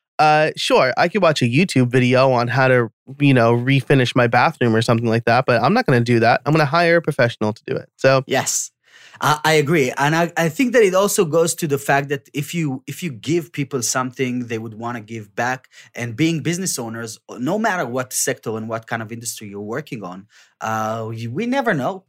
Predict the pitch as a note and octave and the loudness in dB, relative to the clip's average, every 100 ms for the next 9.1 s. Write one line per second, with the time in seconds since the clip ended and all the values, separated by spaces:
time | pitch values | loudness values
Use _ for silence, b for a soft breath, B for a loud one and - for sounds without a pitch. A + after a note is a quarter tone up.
0 | _ _ _ - D3+ B3+ A#3 G#3 G#3 A3 | _ _ _ -4 0 2 4 4 4 2
1 | A#2 F#2+ _ b b C#3 D#3+ E3 G#3 G3+ | -4 -8 _ b b 2 4 4 4 2
2 | - - G3 F#3+ D#3+ D#3+ D3+ A#2 B2 C3 | 0 0 2 4 4 4 2 -2 -4 -4
3 | A#2+ A#2 B2 G#2 F#2 G#2+ C3 C#3+ - C#3 | -4 -4 -6 -8 -12 -4 -2 0 0 0
4 | C3+ C3 B2 B2+ A#2 C3 C#3 C3 B2 B2 | 0 0 -2 -4 -4 -2 0 0 0 -2
5 | A#2+ B2+ G2 - - A#2 C3+ - - B2 | -2 -4 -6 -8 -10 -10 -12 -16 -8 -2
6 | C3 F#3+ A#3 F3 F#3+ C3 - b b - | 2 4 4 2 0 -4 -10 b b -6
7 | B2+ B2+ C#3 D3 C#3 - A2+ G#2+ G2 G#2 | -4 -2 -2 0 -2 -4 -8 -8 -12 -18
8 | b b G#2 C3+ - - B3+ B3 E3 E3+ | b b -2 0 2 2 2 4 2 0